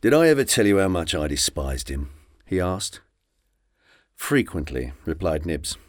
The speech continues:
and hawked a huge gob of phlegm onto the path. "He was an idiot"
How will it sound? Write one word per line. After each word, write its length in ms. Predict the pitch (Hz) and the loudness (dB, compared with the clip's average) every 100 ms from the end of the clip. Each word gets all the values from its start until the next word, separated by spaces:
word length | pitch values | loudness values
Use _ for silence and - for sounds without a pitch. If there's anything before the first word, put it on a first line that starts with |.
| _ _ - | _ _ -4
and 100 | 107 | 2
hawked 300 | 131 - 120 | 2 2 -6
a 20 | |
huge 480 | - 147 120 98 92 | -2 0 0 -2 2
gob 320 | 107 104 92 | 2 4 0
of 80 | 87 | -4
phlegm 480 | - - 120 78 | -6 -2 0 0
onto 180 | 69 73 | -4 -6
the 120 | 78 | -6
path. 560 | 78 95 92 64 64 - _ _ _ _ _ _ _ _ _ - | -8 -4 -4 -4 -10 -20 _ _ _ _ _ _ _ _ _ -4
"He 140 | 98 | 0
was 140 | 90 | 0
an 80 | 82 | 0
idiot" 380 | 85 76 71 - | -2 0 -2 -4